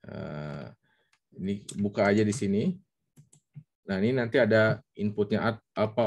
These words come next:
outputnya apa gitu. Mana tadi C V corner Harris? Nah, ini. Oke. Ini block size-nya, key size-nya, kemudian key apa itu key-nya? Oh, ini ya, key, key ini ya. Det-, eh, detect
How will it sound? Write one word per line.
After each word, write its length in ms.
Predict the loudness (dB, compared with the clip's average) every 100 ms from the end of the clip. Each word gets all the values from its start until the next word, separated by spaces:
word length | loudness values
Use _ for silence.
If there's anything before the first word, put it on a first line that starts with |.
| 2
outputnya 400 | 0 -2 0 -2
apa 280 | 0 0 0
gitu. 240 | -2 -8 -14
Mana 160 | -12 -10
tadi 200 | -10 -14 _ _
C 120 | -12
V 80 | -8
corner 160 | -8
Harris? 320 | -6 -10 -14 -20 _ _ _ _ _
Nah, 80 | -6
ini. 240 | -4 -6 -12 _ _ _ _ _ -16
Oke. 360 | -6 -6 -8 -18 _ -4
Ini 160 | 0 4
block 240 | 4 4
size-nya, 500 | 2 2 2 -2 -2 -8 _ _ _ _
key 160 | 2
size-nya, 680 | 2 4 2 0 -2 -2 -6 -14 _ -4
kemudian 680 | 2 2 4 4 4 0 -4 _ -20 -2
key 160 | -2
apa 320 | 0 -2 -2
itu 160 | -2 -4
key-nya? 400 | -2 -2 -2 -8 _ _ _ _
Oh, 140 | 2 4
ini 260 | 6 4
ya, 80 | 2 -2 0
key, 300 | 0 0 -4
key 160 | 0 4
ini 120 | 4 2
ya. 120 | -2
Det-, 260 | -2 -4 0
eh, 420 | 2 6 6 4 0 -8 -20 _ _ _ -18 -18 -6
detect 420 | 2 2 2 -2